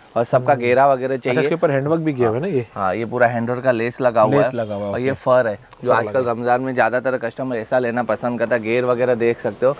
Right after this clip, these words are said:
Speaker 2: बराबर।
Speaker 1: कम वाले तो है इसमें, जो रेगुलर हम आपको दिखा रहे हैं।
Speaker 2: अच्छा।
Speaker 1: But ये वीडियो में देख सकते हो कितना प्यारा पीस है। स्पा का नेट आएगा पूरा,
Speaker 2: हम्म।
Speaker 1: घेर वगैरह देखो, पीछे जिप, ये पूरा, मतलब कहने का मतलब
Speaker 2: अच्छी
Speaker 1: जो भी
Speaker 2: चीज़ है।
Speaker 1: आइटम रहेगा सब क्वालिटी वाइज आएगा,
Speaker 2: बढ़िया।
Speaker 1: जो आपको सेल करने में भी ईजी रहेगा।
Speaker 2: बराबर।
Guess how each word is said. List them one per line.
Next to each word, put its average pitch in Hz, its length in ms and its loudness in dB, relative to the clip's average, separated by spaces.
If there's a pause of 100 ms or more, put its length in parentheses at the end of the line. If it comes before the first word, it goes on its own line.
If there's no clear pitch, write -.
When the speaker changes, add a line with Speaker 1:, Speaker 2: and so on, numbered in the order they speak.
Speaker 2:
बराबर। 123 280 2
Speaker 1:
कम 147 140 4
वाले 170 240 2
तो 175 120 2
है 156 200 4
इसमें, 147 260 -4
जो 147 100 0
रेगुलर 135 400 4
हम 143 120 4
आपको 127 260 2
दिखा 120 280 0
रहे 110 120 2
हैं। 147 80 -4 (100)
Speaker 2:
अच्छा। 127 260 -2
Speaker 1:
But 123 120 2
ये 139 140 6
वीडियो 147 240 0
में 139 120 -4
देख 123 180 -2
सकते 127 240 -2
हो 120 60 -2
कितना 120 240 2
प्यारा 110 280 2
पीस 95 260 -10
है। 90 100 -12 (360)
स्पा 143 260 2
का 147 140 0
नेट 139 280 -2
आएगा 123 240 2
पूरा, 120 320 0 (240)
Speaker 2:
हम्म। 127 100 -10
Speaker 1:
घेर 131 220 2
वगैरह 135 300 4
देखो, 127 300 2
पीछे 123 320 -2
जिप, 120 320 -2
ये 123 220 4
पूरा, 143 260 2
मतलब 165 240 0 (260)
कहने 139 220 -2
का 160 120 6
मतलब 156 180 2
Speaker 2:
अच्छी 143 100 -4
Speaker 1:
जो 151 80 2
भी 156 80 6
Speaker 2:
चीज़ 180 80 2
है। 170 60 6
Speaker 1:
आइटम 170 260 0
रहेगा 165 280 0 (180)
सब 156 200 0
क्वालिटी 151 340 4
वाइज 143 260 4
आएगा, 120 300 2
Speaker 2:
बढ़िया। 117 400 -2
Speaker 1:
जो 127 60 4
आपको 139 200 0
सेल 151 260 0
करने 151 240 -2
में 147 140 -4
भी 156 140 -2
ईजी 113 220 -2
रहेगा। 87 280 -4
Speaker 2:
बराबर। 117 340 2